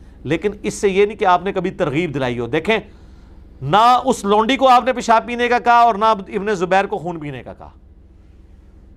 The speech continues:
لیکن دوسری طرف آپ علیہ السلام اپنا تھوک مبارک خود کھانے میں ڈالتے تھے برکت کے لیے، ہاتھ مبارک خود ڈال دیتے تھے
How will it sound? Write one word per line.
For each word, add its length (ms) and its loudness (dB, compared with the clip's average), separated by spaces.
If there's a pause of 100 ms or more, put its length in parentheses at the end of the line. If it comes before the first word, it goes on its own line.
(180)
لیکن 540 0
دوسری 380 -2
طرف 240 0 (560)
آپ 240 4
علیہ 120 0
السلام 360 -2
اپنا 200 -4
تھوک 460 -8
مبارک 380 0
خود 220 -2
کھانے 280 -2
میں 100 -6
ڈالتے 340 -4
تھے 160 -14 (800)
برکت 380 -4
کے 80 -8
لیے، 280 -10 (1600)
ہاتھ 300 6
مبارک 380 2
خود 280 0
ڈال 220 6
دیتے 240 0
تھے 180 -8